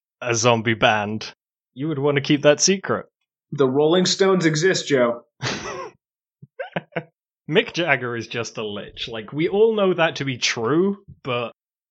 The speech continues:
Speaker 2: Keith Richards can never die. <laughs> Or he did and decided it wasn't for him.
Speaker 1: <laughs>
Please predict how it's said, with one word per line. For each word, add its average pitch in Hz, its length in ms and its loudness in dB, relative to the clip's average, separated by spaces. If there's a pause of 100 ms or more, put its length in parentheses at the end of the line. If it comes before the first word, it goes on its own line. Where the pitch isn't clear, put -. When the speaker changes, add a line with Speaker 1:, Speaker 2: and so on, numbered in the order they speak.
(120)
Speaker 2:
Keith 294 320 2
Richards 160 520 2
can 156 260 2
never 127 260 4
die. 110 400 2 (400)
<laughs> 190 60 4 (1700)
Or 214 160 2
he 196 160 2
did 156 400 2
and 147 200 2
decided 160 600 2
it 180 120 2
wasn't 160 380 2
for 160 160 2
him. 233 240 0
Speaker 1:
<laughs> - 760 0